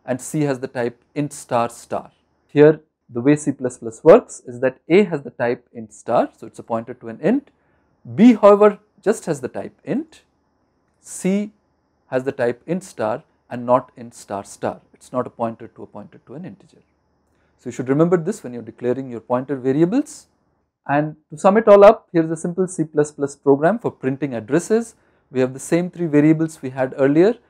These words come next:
We've introduced three new pointer variables, each a pointer of the appropriate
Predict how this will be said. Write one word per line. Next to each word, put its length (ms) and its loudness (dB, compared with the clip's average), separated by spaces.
We've 160 -6
introduced 520 -6
three 200 -2
new 220 -2
pointer 380 -2
variables, 720 -6
each 480 -8
a 60 -16
pointer 540 4
of 140 -4
the 160 -10
appropriate 680 -8